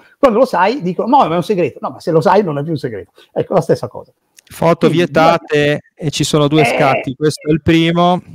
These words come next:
Speaker 1: eh, eh, eh.
Speaker 2: Vai pure avanti, ora poi mostro il secondo, si vede David Grush là
Speaker 1: Io
Speaker 2: in fondo.
Speaker 1: ritengo, però è una mia idea del tutto personale, che David Grush abbia cercato qui,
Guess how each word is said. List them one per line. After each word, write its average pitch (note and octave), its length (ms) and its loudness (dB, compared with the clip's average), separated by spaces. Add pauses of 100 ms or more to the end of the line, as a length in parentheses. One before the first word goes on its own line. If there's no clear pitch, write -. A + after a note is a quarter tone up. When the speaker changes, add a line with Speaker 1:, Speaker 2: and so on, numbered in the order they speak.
(480)
Speaker 1:
eh, - 340 0
eh, - 280 -8
eh. - 160 -10
Speaker 2:
Vai D3 280 2
pure D3+ 200 0
avanti, C#3+ 440 0
ora C#3 160 2
poi C#3+ 160 0
mostro C#3 280 -2
il C3+ 60 0
secondo, C3+ 460 -2
si C3 140 -4
vede C#3 280 2
David C3 280 -8
Grush C3 420 0
là B2 120 0
Speaker 1:
Io C#3+ 100 4
Speaker 2:
in - 60 -2
fondo. C3 400 -4
Speaker 1:
ritengo, D3+ 560 -2 (640)
però E3 240 0
è D3 80 -6
una C#3+ 140 -4
mia D3 260 -2
idea C#3 360 -2
del C3+ 220 -6
tutto - 240 -10
personale, - 640 -14 (480)
che A#3 240 -4
David G3 440 0
Grush G3+ 380 -4
abbia E3 200 -2
cercato E3+ 640 -4
qui, E3+ 420 -4